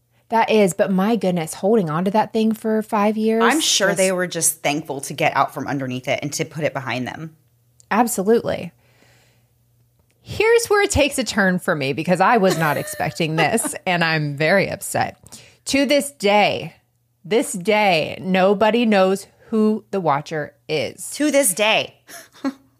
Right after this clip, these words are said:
Speaker 1: Today. <laughs>
Speaker 2: As of
Speaker 1: In the
Speaker 2: today.
Speaker 1: year of our Lord, twenty twenty-two, we do not know who the Watcher is. The Independent said that many people in Westfield today try to downplay this whole thing or avoid discussing it at all,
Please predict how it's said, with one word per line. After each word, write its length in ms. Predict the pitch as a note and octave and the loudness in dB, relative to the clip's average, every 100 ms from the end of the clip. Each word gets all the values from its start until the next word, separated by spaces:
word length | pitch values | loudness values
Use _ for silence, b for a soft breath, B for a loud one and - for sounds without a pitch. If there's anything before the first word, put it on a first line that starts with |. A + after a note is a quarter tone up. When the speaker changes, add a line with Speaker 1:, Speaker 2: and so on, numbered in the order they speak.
| - - | -20 -10
Speaker 1:
Today. 880 | - - - B3+ G3 G#3 A#3+ A3 F#3 | -6 -4 0 0 0 2 4 4 0
<laughs> 920 | - - - B3 A4+ D5 E5 - - | -2 -2 0 -2 0 2 2 0 0
Speaker 2:
As 240 | - - | 2 4
of 220 | D#4 C#4 G#3 | 2 2 2
Speaker 1:
In 140 | G#3 | 2
the 80 | G3+ | 4
Speaker 2:
today. 100 | F#3+ | 4
Speaker 1:
year 220 | G#3+ A#3+ | 4 4
of 80 | B3 | 4
our 160 | B3 | 4
Lord, 320 | A#3 G#3+ G3+ - | 4 4 2 -4
twenty 320 | - G3+ G#3 | -4 -2 -2
twenty-two, 500 | - G3+ G#3 - E3 | -2 -4 -2 0 0
we 140 | D#3 F#3+ | 0 -2
do 200 | D#3+ C3+ | -2 -2
not 260 | D3+ E3 - | 0 0 0
know 360 | E3 D3 C#3+ A3 | 2 4 4 2
who 260 | - F#3+ | 2 2
the 100 | E3 | 2
Watcher 420 | C#3 C#3 - D#3 | 0 -2 -2 -2
is. 300 | E3+ D#3 - - B B B B B B - | 0 0 -4 -18 B B B B B B -10
The 140 | A3 | -2
Independent 500 | A3+ E4+ - D#4+ B3 | 2 2 0 -2 0
said 180 | A#3 G3+ | 0 2
that 140 | - E3 | 0 0
many 240 | E3+ A#3 | 0 0
people 280 | - C4+ C4 | 0 2 4
in 100 | G#3 | 4
Westfield 420 | F3+ - G3+ F#3+ | 2 2 0 0
today 300 | F#3 E3 E3 | 0 0 0
try 280 | - A3+ A#3+ | -2 -2 0
to 80 | A3 | 0
downplay 480 | F#3+ A3 G#3+ F3+ | 0 0 2 0
this 160 | D3+ - | -2 -6
whole 220 | - D#3 | -2 -2
thing 320 | D#3 C#3+ C#3+ | 0 -2 -2
or 240 | - D3+ D3 | -2 0 0
avoid 260 | E3 F3 | 0 0
discussing 500 | D#3+ D#3+ E3+ E3 D#3+ | 0 -2 -2 -2 -4
it 80 | C#3+ | -4
at 120 | C#3+ | 2
all, 360 | G3+ G#3+ D#3+ | 4 6 4